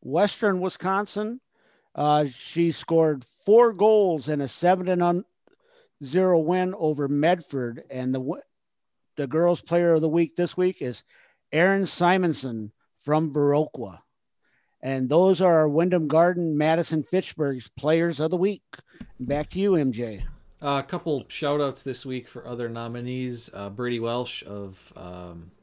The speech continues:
Speaker 2: Saint Mary's Springs. And I wanna give a, a shout-out to Chloe Tobin of, uh, the Warbirds Co-op. Uh, their normal goalie,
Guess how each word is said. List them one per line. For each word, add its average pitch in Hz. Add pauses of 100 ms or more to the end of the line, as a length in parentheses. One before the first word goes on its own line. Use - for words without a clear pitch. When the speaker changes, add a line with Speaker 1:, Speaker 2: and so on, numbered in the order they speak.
Speaker 2:
Saint 110
Mary's 113
Springs. 160 (380)
And 135
I 139
wanna 147
give 139
a, 120
a 120
shout-out 131
to 123
Chloe 135
Tobin 151
of, 110 (160)
uh, 107
the 101
Warbirds 120
Co-op. 156 (500)
Uh, 117
their 143
normal 151
goalie, 151